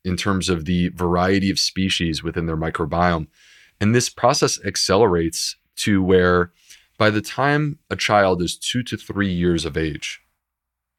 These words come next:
they're a little one, they're physically small, but their gut microbiome is very big, just as big as us adults. And so it really brings forward the importance of this, of nurturing during this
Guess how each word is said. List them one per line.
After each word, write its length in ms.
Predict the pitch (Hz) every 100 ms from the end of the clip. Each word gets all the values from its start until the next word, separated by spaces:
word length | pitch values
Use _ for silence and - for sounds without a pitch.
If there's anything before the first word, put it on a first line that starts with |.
| _ _ _ _ _ _
they're 300 | 85 107 107
a 60 |
little 280 | 113 156 147
one, 340 | 90 80 98 135 _ _ _ _ _ _ _ _ _
they're 120 | 98
physically 500 | 90 - 117 135 131
small, 580 | 127 - 147 131 87 104 _ _ _ _ _ _ _ _ _ _
but 120 | 113
their 120 | 107 92
gut 200 | 110 104
microbiome 640 | 104 113 92 98 101 90
is 120 | 87
very 320 | 76 80 82
big, 340 | 90 87 58 - - - - _ _ _ _ - - _ -
just 300 | 92 107 -
as 160 | 110 104
big 320 | 107 104 101
as 180 | 95 -
us 220 | 92 -
adults. 580 | 85 87 71 - - - _ _ _ _ _ _ -
And 400 | 98 95 92 90
so 400 | - 104 95 95 -
it 180 | 113
really 220 | 127 143 123
brings 360 | 113 123 117
forward 540 | - 151 175 101 92 87
the 120 | 95
importance 580 | 92 - 160 98 87 -
of 180 | 87
this, 280 | 80 95 -
of 160 | - 90
nurturing 640 | 95 139 175 - 82 82
during 320 | 82 92 95
this 260 | 92 90 -